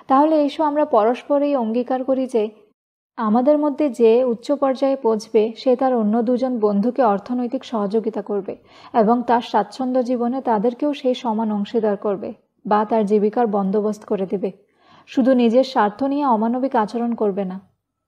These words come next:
আমরা তিনজনই সুস্থ ও সত্য মনে বলেছিলাম এবং অঙ্গীকার করেছিলাম, "হ্যাঁ, এমনই হবে।"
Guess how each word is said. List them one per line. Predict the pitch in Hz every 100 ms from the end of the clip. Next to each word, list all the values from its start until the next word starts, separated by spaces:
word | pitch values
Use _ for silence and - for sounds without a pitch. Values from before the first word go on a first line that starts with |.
| -
আমরা | 214 247
তিনজনই | 254 247 233 277 302
সুস্থ | - 262 254
ও | 277 269
সত্য | - 220 214 262
মনে | 254 240 247
বলেছিলাম | 208 202 - 214 196 196
এবং | 202 226
অঙ্গীকার | 208 196 233 247 247
করেছিলাম, | 247 247 247 214 214 - _ _
"হ্যাঁ, | - 226 185 - _ _
এমনই | 226 214 233
হবে।" | 226 202 185